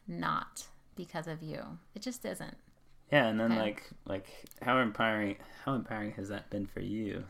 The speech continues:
Speaker 2: to, like, work through all that stuff that came up?
Speaker 1: Oh, it's been incredibly empowering because it, what it did is it brought to the surface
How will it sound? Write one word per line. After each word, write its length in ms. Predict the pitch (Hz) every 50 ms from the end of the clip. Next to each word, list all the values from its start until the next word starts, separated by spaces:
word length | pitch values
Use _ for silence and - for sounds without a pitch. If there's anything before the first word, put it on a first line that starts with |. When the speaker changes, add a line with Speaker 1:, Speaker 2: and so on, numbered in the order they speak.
| - - -
Speaker 2:
to, 100 | - 101
like, 280 | 101 104 101 104 - - - - - - - - - - - - - - - - - - - - - - - - - -
work 240 | - 85 92 101 98
through 180 | - - 98 -
all 80 | 98
that 140 | 101 104 -
stuff 280 | - - 190 143 - -
that 100 | 180 156
came 240 | - 98 95 98 -
up? 180 | - - - - - - - - - - - -
Speaker 1:
Oh, 140 | - 247 160
it's 160 | 151 135 -
been 140 | - 208 190
incredibly 480 | 185 180 - - 214 233 226 190 160 -
empowering 580 | 156 156 165 170 165 160 156 156 151 151 156
because 260 | 165 165 - 190 -
it, 120 | 180 170 - - - -
what 180 | 185 185 190 185
it 200 | 175 - - 156
did 160 | - 190 190
is 140 | 180 165 175
it 140 | - - -
brought 240 | - - 151 - -
to 60 | 185
the 100 | 170 170
surface 540 | - - 180 170 160 - 170 156 151 156 -